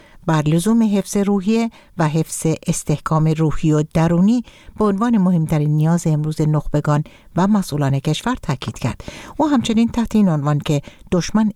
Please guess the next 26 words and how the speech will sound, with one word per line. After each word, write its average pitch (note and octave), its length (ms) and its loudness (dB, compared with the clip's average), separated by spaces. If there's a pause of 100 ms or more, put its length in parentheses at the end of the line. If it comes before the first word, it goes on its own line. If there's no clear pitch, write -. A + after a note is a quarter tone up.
اقتصاد F3+ 600 -2
را D3+ 80 0
نشانه C#3+ 400 0
گرفته، F3+ 440 -2 (360)
بر D#3+ 180 0
اقدام F#3+ 580 0
و A3+ 60 -2 (100)
عمل E3 320 2 (340)
در D#3+ 160 0
عرصهٔ E3+ 380 0
آنچه E3 320 0
اقتصاد D#3+ 520 -2
مقاومتی D#3+ 800 0
مینامد F3+ 540 2 (280)
تاکید - 440 -4
کرد. - 240 -6 (840)
بهرام C#4+ 300 0
قاسمی B3+ 360 -2
سخنگوی B3+ 460 0
وزارت A3+ 360 -2
امور A3 140 2
خارجه F#3+ 380 -2
ایران G3+ 280 2
روز G3 140 -2
چهارشنبه E3 560 -2
قطعنامهٔ D3+ 720 0